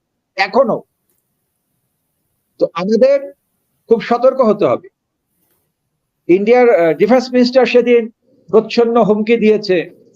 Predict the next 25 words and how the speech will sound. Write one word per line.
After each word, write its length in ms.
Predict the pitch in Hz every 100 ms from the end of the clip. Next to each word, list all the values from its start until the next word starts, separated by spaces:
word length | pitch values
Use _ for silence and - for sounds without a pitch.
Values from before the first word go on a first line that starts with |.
| _ _ _ - 139
যুদ্ধের 380 | 151 190 220 180
জন্য 200 | 208 208
প্রস্তুত 380 | 208 202 214 175
হওয়ার 240 | 175 156
জন্য। 240 | 147 123 101 - _ _ _ -
রাজনাথ 400 | 185 196 196 226
সিংকে 320 | - 240 240
বুঝতে 320 | 185 196 -
হবে, 320 | 208 190 151 110 _ _ _ _ _ _ _ _ -
বাংলাদেশকে 600 | 147 180 190 185 190 220
হেলাফেলা 460 | 170 180 190 208 208
করলে 460 | 214 226 214 131 - _ _ -
ইন্ডিয়ার 400 | 160 180 190 170
হাত 200 | 170 165 -
পুড়ে 200 | 170 151
যাবে। 260 | 127 92 - _ _ _ _ _ _ _
এদেশের 460 | - 160 180 190 175 - - _ _
আঠারো 360 | 147 165 214 202
কোটি 240 | 208 196
জনগণ, 480 | 180 190 196 170 139 _ _ _ _ _ -
ভারতকে 420 | 180 208 208 208
আমরা 400 | 196 196 180 - _ _ _ _
গোনায়ও 400 | - 175 220 233
ধরি 280 | 208 185 151
না, 120 | -